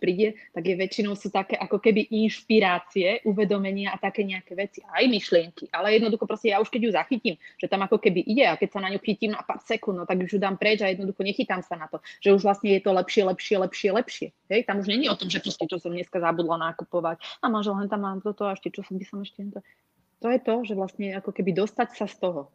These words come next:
z toho kolobehu tých myšlienok. Dá sa to behaním, žehlením, ale to, že vlastne pri tom behaní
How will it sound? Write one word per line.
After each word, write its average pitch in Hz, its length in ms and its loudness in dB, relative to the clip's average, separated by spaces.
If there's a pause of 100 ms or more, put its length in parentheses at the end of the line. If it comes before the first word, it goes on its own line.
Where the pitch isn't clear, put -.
z - 80 -20
toho 190 160 -2
kolobehu 190 560 -2
tých 180 160 -2
myšlienok. 165 560 -4 (640)
Dá 160 80 0
sa 160 160 -6
to 156 160 -6
behaním, 185 560 0
žehlením, 180 640 -2 (560)
ale 180 160 2
to, 190 400 0
že 196 160 0
vlastne 190 320 -4
pri 196 160 0
tom 180 240 -4
behaní 180 640 0